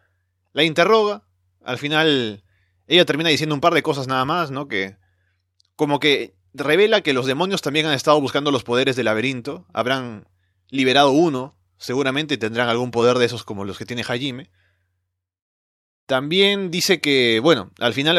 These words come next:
va a haber como un enfrentamiento, que están buscando tener ese poder, ¿no? No dice mucho más, también amenaza de que su compañero va a venir a, a,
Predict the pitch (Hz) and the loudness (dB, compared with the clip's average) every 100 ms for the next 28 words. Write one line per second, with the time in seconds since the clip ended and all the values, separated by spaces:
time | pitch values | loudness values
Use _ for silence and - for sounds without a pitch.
0 | 147 151 139 147 147 131 113 110 165 185 | 4 4 2 -2 -4 -4 -4 -2 -2 0
1 | 139 113 135 123 - 127 120 113 120 123 | 0 0 0 -2 -2 -2 -2 -2 -2 -2
2 | 110 120 185 151 120 156 - _ _ _ | -2 0 2 0 -2 -10 -16 _ _ _
3 | _ _ _ _ _ 180 233 185 170 170 | _ _ _ _ _ -2 0 0 -2 -2
4 | 160 208 185 165 190 143 139 185 180 139 | -2 -2 -4 -4 -2 -2 -2 -2 0 0
5 | 117 117 - 139 123 151 165 143 143 135 | 0 -4 -4 -6 -4 -2 0 2 2 0
6 | 147 135 107 95 - _ _ _ _ _ | 0 0 0 -4 -12 _ _ _ _ _
7 | _ _ _ _ _ 117 113 110 104 | _ _ _ _ _ -4 -2 -2 -4